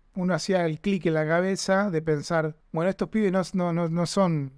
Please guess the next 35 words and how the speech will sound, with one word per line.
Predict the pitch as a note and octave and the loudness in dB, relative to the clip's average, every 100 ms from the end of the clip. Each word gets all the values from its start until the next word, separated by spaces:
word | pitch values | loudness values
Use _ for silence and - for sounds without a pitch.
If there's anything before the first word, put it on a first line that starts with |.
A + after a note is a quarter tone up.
| D#3+ | -12
virtuosos | D3 D3 C3+ E3 D3+ D3 D3+ | -6 -4 2 4 4 0 -4
con | D3+ C#3 | -2 -2
sus | C#3+ D3+ D#3 - | -2 -4 -8 -6
instrumentos, | D#3+ D#3 E3 F3 F3 D#3+ F#3 - - _ _ _ | -4 -2 -2 0 0 0 0 -2 -16 _ _ _
no | F3+ F3 | -4 0
tienen | G3+ F3+ | 0 0
dinero | E3 F3 F3 | 0 2 4
para | D#3 D#3 | 4 4
grabar | D#3 D#3+ E3 D#3+ E3 | 4 2 2 0 -2
en | D#3+ D#3 D#3 D#3+ | -2 -2 -2 -2
un | D#3+ | -2
buen | E3+ | 0
lugar, | E3 F3+ F#3+ G#3+ A3 _ _ _ - | 2 4 4 2 -4 _ _ _ -4
así | D#3+ - A3+ | -2 0 2
todos | A#3+ A3+ | 4 4
están | G#3 | 4
haciendo | F3+ - F#3 F3 | 2 0 0 2
esto. | D3 _ C3 B2+ _ _ _ - | 0 _ -18 -18 _ _ _ -4
Y | F3+ | -2
esto | F#3+ | -2
está | F3+ F#3 | 0 0
generando | F3+ E3+ E3+ E3+ E3+ F3+ F3 _ _ D3 | 2 2 2 2 2 0 -2 _ _ 0
algo | D#3+ D#3+ | 2 2
muy, | D#3+ D#3 | 0 0
muy | D#3 D#3+ | -2 0
poderoso, | D#3+ D3+ F#3+ - B2+ | 2 4 4 2 -2
¿no? | C#3+ D#3+ | -2 -2
Este, | C#3+ A#2+ C#3 B2+ B2 B2+ C3 - | -2 -4 -4 -2 -2 -2 -4 -4
emocionar | C#3 C#3 E3+ F#3+ | -4 -2 0 2
a | E3 | 4
alguien, | C#3+ C3 | 2 0
aunque | B2+ C#3 | -2 -2
sea | F3 | -2
una | E3 D#3+ | -2 -2
persona. | D3+ - C#3 B2 | -4 -4 -4 -6